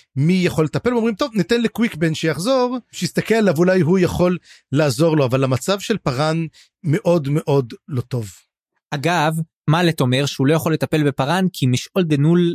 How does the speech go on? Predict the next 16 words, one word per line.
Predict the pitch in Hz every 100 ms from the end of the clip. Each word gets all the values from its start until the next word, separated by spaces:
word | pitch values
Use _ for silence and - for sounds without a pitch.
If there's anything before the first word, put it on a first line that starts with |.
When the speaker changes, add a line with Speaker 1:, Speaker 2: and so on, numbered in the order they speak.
| -
Speaker 2:
בורח, | 135 123 156 151 - -
כאילו, | 120 113
הוא | 110 110 117 120 120
נרתע | 123 123 - 160
ממנו. | 151 123 101 95 - _ _ _ _ -
ואנחנו | 107 131 131 135 131 131 143
יודעים | 135 156 214
על | 220
משעול, | 220 - - 214 214 214 208
אה, | 208 202 202
הופכי | - 156 - 208 202
למשעול | 190 180 - 208
דנול? | 165 175 180 208 220 _ _ -
Speaker 1:
כן. | 165 131 104 - _ _ _ _ -
Speaker 2:
כי, | - -
כי | -